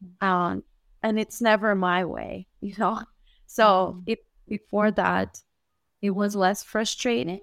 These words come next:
Speaker 2: because I was kind of blindly going by life. Now I know who I am and I know what I want and I'm not there.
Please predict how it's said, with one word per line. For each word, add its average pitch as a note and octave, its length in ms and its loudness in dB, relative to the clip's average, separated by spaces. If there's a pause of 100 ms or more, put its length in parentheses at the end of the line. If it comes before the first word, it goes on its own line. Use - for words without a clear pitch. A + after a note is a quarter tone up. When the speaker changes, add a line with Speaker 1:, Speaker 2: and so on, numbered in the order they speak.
(160)
Speaker 2:
because G#3 460 -2
I G3+ 80 0
was G3+ 160 -2
kind G#3 240 -2
of G3 140 -2
blindly F#3+ 480 0
going G3 340 -2
by F3 180 -4
life. F3 400 0
Now G#3+ 300 2
I F#3+ 120 0
know G3 180 0
who F#3 180 -6
I E3+ 80 0
am F3 300 -2
and F3 120 -2
I E3+ 80 -4
know F3 240 -2
what F3 140 -4
I E3 100 -6
want E3 520 -10
and F#3 120 0
I'm F3 140 -2
not F3 360 0
there. F#3+ 400 -4